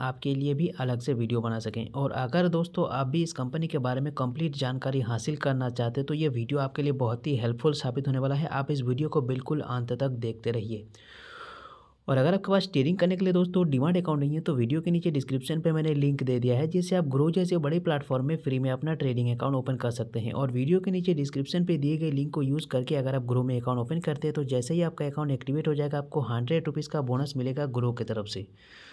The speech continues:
जिसका आप चाहे तो शेयर भी बाय कर सकते हैं, चाहे तो उसे अपने बैंक अकाउंट में भी ट्रांसफ़र कर सकते हैं। तो दोस्तों, चलिए शुरू करते हैं।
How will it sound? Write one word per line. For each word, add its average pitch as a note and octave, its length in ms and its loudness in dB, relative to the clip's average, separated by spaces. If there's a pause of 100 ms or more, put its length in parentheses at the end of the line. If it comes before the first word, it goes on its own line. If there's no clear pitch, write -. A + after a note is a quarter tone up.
(380)
जिसका D#3+ 400 2
आप E3+ 120 0
चाहे E3 180 2
तो E3+ 120 2
शेयर C#3+ 240 2
भी E3 160 2
बाय C#3 180 2
कर D3 120 -4
सकते D3 220 -2
हैं, G3 80 4
चाहे C3 260 2
तो C#3 120 0
उसे C3+ 160 0
अपने C#3+ 260 0
बैंक B2 280 -2
अकाउंट A#2+ 200 -2
में B2 100 0
भी E3+ 120 2
ट्रांसफ़र A#2+ 380 -2
कर A#2 120 -4
सकते A#2 260 -6
हैं। A#2+ 100 -4
तो C3 120 0
दोस्तों, D#3+ 360 0
चलिए D#3 340 -2
शुरू B2 260 -2
करते A#2 280 -2
हैं। G#2+ 220 -6